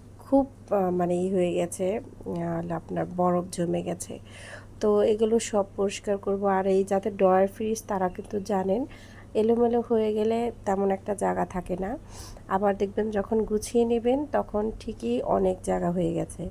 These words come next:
তো ড্রয়ার ফ্রিজে এটা আমার কাছে অসুবিধা মনে হয়। তো যাই হোক, আমি, আহ, চারটা ড্রয়ার আমার, আহ, দুই, তিনটা ড্রয়ারের মধ্যে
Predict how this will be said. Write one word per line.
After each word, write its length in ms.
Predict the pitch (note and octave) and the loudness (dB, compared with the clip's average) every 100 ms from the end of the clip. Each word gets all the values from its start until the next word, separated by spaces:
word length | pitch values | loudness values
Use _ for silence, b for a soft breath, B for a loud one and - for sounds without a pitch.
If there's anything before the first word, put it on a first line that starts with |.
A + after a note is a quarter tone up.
| B B B B - | B B B B -4
তো 100 | B3 | -2
ড্রয়ার 300 | - A3 A3+ | 6 8 8
ফ্রিজে 460 | A3+ B3 B3 B3 A3+ G3 | 4 0 2 2 4 2
এটা 300 | G3 - G#3 | -2 -4 -2
আমার 180 | G3 G3 | 0 -2
কাছে 180 | F#3+ | -2
অসুবিধা 440 | G3 F#3 G3 G3 G3 | -4 -4 -8 -4 -2
মনে 220 | G3 F#3 | 0 0
হয়। 260 | F#3 G3 D4+ - B B B | 0 -2 -4 -6 B B B
তো 120 | A3+ G#3+ | -4 2
যাই 200 | A3 A#3 | 4 4
হোক, 260 | C4 C4+ | 2 2
আমি, 440 | G3 G3 G3 F#3+ F#3 | 0 2 2 2 2
আহ, 160 | F#3 F3+ | 0 -2
চারটা 320 | G#3 G3+ A3 | -4 -4 -6
ড্রয়ার 380 | G#3 F#3 F#3 F#3 | 0 0 2 0
আমার, 320 | F3+ F#3+ G#3+ | -2 -2 -2
আহ, 400 | C4+ - F3 F3 | -6 -4 -2 -2
দুই, 300 | E3+ F#3+ F#3 F#3+ | -2 -2 -2 -2
তিনটা 580 | A#3+ A#3 G#3+ A#3 A#3 A#3 G#3+ | -4 -6 -2 0 2 0 2
ড্রয়ারের 400 | G#3 G3+ G#3+ A3 | 2 2 0 -2
মধ্যে 420 | G#3+ G3+ A#3 | -4 -2 -2